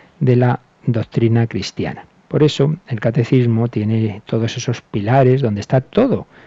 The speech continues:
todo lo esencial de la vida cristiana. ¿Recordáis eso que decíamos que hay que saberse de memoria, que no se nos olvide los cuatro pilares del catecismo? La fe que creemos,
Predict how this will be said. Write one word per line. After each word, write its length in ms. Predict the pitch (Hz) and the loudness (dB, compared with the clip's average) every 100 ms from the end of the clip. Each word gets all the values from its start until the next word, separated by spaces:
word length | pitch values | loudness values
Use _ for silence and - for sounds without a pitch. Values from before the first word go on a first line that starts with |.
| _ _ | _ _
todo 300 | - 135 135 | -2 2 4
lo 100 | 123 | 2
esencial 500 | 110 110 104 - 117 | 2 -2 -4 -2 0
de 100 | 120 | 0
la 120 | 104 | -2
vida 240 | 98 107 101 | -4 -6 -6
cristiana. 480 | 98 - 175 202 139 | -8 -4 0 2 2
¿Recordáis 640 | 107 - 98 123 127 - - - - _ _ | -2 -8 -4 0 0 -2 -20 -20 -20 _ _
eso 140 | - | -10
que 100 | 120 | -8
decíamos 440 | 95 92 110 113 - | -6 -2 0 0 -2
que 80 | |
hay 60 | 107 | -4
que 100 | 107 | -4
saberse 420 | 104 104 117 117 | -2 -2 -2 -2
de 160 | 92 156 | 2 2
memoria, 680 | 98 90 110 113 117 120 127 - - - | 2 -2 -2 2 2 2 0 -6 -20 -10
que 120 | - | -4
no 100 | 117 | -4
se 140 | 117 | -2
nos 180 | 113 117 | -4 -2
olvide 480 | 90 90 131 127 117 | -6 0 2 2 2
los 320 | 107 113 - | 0 -4 -6
cuatro 520 | - 120 143 - 143 | -4 0 2 2 0
pilares 440 | 135 117 120 127 123 | 2 2 4 2 2
del 380 | 120 123 127 | 2 0 -2
catecismo? 880 | - 123 131 123 - 156 131 104 92 | 0 0 2 0 4 4 4 -2 -4
La 200 | 95 - | -12 -10
fe 340 | - 117 143 143 | -2 4 4 4
que 180 | - 113 | 0 -2
creemos, 640 | 127 135 135 147 170 | 2 2 4 2 -2